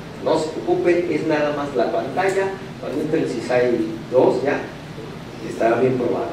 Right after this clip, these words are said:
¿no? El asunto. Y tenemos este botón que es el de quejas y de aquí se pasa precisamente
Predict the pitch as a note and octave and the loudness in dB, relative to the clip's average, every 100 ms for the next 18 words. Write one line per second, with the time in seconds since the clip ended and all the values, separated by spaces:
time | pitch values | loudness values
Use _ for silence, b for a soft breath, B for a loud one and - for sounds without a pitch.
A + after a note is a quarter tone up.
0 | - D#3+ - - - - - - B B | 0 0 2 -2 -6 -12 -12 -12 B B
1 | B B E4+ A3 A#3 - - - D#3+ E3+ | B B 0 2 4 2 0 4 6 8
2 | F3 F3 E3+ E3 F3 F3 F3 E3 E3 C#3 | 6 4 4 4 6 6 8 6 6 2
3 | B2+ C3 C3 D3+ G#3 D3 D3 - C3+ C3 | 2 2 2 2 4 2 2 -2 -2 2
4 | B2 A#2+ - - C#3+ C#3+ C3+ C3 - - | 2 0 -4 -2 0 0 -2 0 -2 0
5 | A#2+ A#2+ A#2+ C#3 C3+ | -2 0 0 0 0